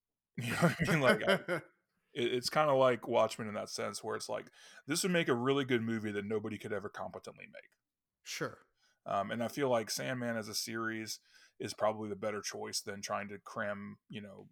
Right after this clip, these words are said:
Speaker 1: I, I don't remember how many issues it is off the top of my head, but however many story arcs into a two-hour movie that you could. Um,
Speaker 2: Right.
Speaker 1: so I'm,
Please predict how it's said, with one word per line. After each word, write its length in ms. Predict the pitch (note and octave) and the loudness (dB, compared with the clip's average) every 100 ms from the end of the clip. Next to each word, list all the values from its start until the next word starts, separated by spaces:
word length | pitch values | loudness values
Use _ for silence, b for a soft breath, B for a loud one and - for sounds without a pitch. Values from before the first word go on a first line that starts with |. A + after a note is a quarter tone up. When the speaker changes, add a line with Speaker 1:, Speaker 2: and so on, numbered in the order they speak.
| _ - | _ -16
Speaker 1:
I, 220 | - A#2 | -8 -4
I 20 | |
don't 160 | A#2 G#2+ | -4 -4
remember 240 | G#2 F#2+ | -6 -6
how 80 | F#2+ | -8
many 180 | F#2+ G#2 | -8 -10
issues 320 | - A2 F#2 | -8 -8 -8
it 80 | G2+ | -8
is 140 | G2 | -6
off 100 | G2 | -8
the 60 | - | -6
top 140 | G2 | -6
of 40 | |
my 100 | G2+ | -4
head, 140 | G2 G2+ | -4 -4
but 120 | G#2 | 0
however 300 | B2+ C3 A2+ | 4 4 4
many 300 | G#2+ G#2+ G2+ | -4 -4 -4
story 380 | G2 G#2 G2+ F#2+ | -6 -4 -2 0
arcs 260 | G2 F#2+ | -2 -2
into 280 | B2 G#2 G#2 | -8 -6 -6
a 60 | G2+ | -6
two-hour 360 | A#2+ G2 F#2+ | -6 -8 -8
movie 320 | F#2+ G2 G2+ A2 - | -10 -14 -16 -18 -18
that 80 | - | -20
you 80 | - | -18
could. 220 | - - A#2+ B B B B | -16 -16 -16 B B B B
Um, 220 | G#2+ F#2 | -8 -8
Speaker 2:
Right. 340 | - B2+ B2+ - | -8 -10 -10 -10
Speaker 1:
so 360 | G2 F#2 F#2 - b b b _ _ _ - | -6 -6 -6 -10 b b b _ _ _ -4
I'm, 240 | A2+ A2 | -2 -2